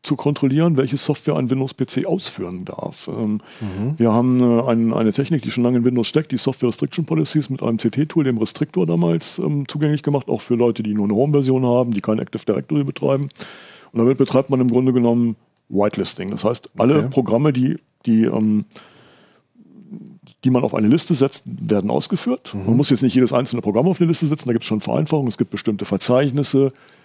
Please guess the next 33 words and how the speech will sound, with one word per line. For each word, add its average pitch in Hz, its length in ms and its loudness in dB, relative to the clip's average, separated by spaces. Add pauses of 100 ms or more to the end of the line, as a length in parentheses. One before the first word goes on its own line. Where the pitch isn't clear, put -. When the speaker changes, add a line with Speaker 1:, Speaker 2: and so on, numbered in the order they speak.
(120)
Speaker 1:
die 104 60 -8
kann 113 180 0
ein 113 80 2
normaler 107 360 4
Nutzer 113 300 2
nicht 107 160 -4
beschreiben, 165 920 0 (100)
ähm, 120 300 2
die 113 80 -8
kann 110 140 -2
man 104 140 0
sozusagen 104 460 -6
einbinden. 180 520 -2 (560)
Und 120 360 0
die, 127 240 0 (180)
sowas 135 320 2
wehrt 151 180 0
zuverlässig 165 580 0
ab, 165 220 -4
weil 110 200 4
in - 320 -2
einer 120 180 -2
bestimmten 110 460 0
Infektionsphase 151 840 0 (260)
kommt 127 240 -2
eben 110 160 0
der 104 140 -2
PowerShell-Download, 147 760 0
der 113 120 0
holt 120 160 0
eine - 100 -4
Executable 156 720 -2
und 117 240 -4